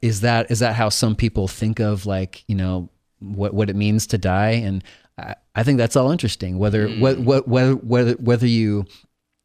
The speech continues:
Speaker 1: believe that that is a soul and has, like, a future judgment at stake, you know, I don't know. But again, there's so much about judgment in the movie. It, it, there's, the law is not going to prosecute him, probably.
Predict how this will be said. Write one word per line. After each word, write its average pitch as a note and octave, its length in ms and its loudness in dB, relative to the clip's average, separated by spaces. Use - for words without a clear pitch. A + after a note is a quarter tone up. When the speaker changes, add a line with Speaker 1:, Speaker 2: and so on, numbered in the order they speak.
Speaker 1:
believe A#2 400 4
that G#2+ 200 -2
that G#2 320 -2
is A2 200 0
a G2+ 120 2
soul A2 520 2
and G2 140 0
has, G2 300 0
like, F#2+ 160 -4
a G2 60 -4
future G#2+ 340 -2
judgment A2+ 480 0
at F#2+ 120 -6
stake, - 520 -6
you G#2 80 0
know, G2 100 0
I F#2+ 100 0
don't G#2 120 0
know. A2+ 220 -2
But B2 120 0
again, C3+ 220 2
there's A#2+ 160 2
so G3+ 220 2
much F#3 220 0
about C3 260 2
judgment A2+ 400 0
in F#2+ 80 0
the F#2+ 60 -2
movie. F#2+ 360 0
It, - 180 -6
it, C3 220 -2
there's, A2+ 640 0
the A#2 180 0
law B2+ 360 2
is A2 200 0
not B2 280 0
going B2+ 280 0
to A2 100 -4
prosecute A2 640 -4
him, G2 280 -2
probably. F#2 800 -6